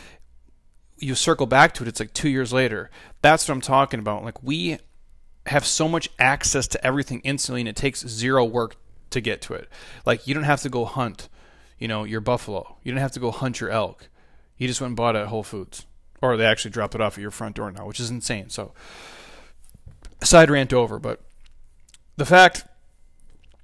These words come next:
we've evolved as humans to be able to not eat for extended periods of time, even though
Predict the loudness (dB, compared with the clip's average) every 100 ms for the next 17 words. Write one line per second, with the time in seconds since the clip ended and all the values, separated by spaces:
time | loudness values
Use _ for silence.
0 | -2 2 2 4 6 8 6 0 -2 -4
1 | -4 -4 -6 -6 -4 -2 -2 -4 -4 2
2 | 2 0 -6 -10 -8 -8 -8 -8 -8 -8
3 | -8 -6 -4 -4 -4 -4 -2 -2 -4